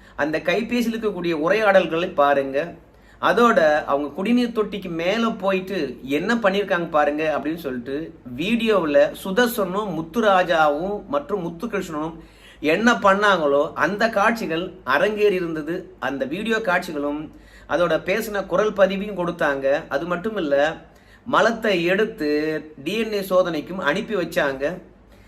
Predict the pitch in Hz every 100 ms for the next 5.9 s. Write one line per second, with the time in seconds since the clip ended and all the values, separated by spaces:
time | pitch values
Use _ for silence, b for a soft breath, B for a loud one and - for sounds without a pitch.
0 | b 160 170 160 156 160 160 151 190 214
1 | 208 196 190 151 165 139 156 208 226 226
2 | 196 196 185 170 202 202 156 208 220 202
3 | 185 165 160 - 196 240 220 196 214 208
4 | 156 139 139 147 151 B B B 160 165
5 | 240 226 202 190 170 170 180 196